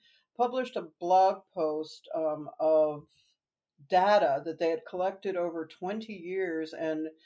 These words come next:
they found that the average American moves their home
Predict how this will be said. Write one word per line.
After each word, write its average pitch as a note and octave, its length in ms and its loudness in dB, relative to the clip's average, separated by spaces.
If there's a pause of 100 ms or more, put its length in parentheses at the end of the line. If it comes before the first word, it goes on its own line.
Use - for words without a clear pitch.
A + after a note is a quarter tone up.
(460)
they F#3+ 340 -4
found E3+ 640 -2
that E3+ 140 -2
the E3+ 140 -2
average C#4 360 -2
American G3+ 800 -4 (240)
moves B3 880 -6 (540)
their A3 220 0
home F3 600 -2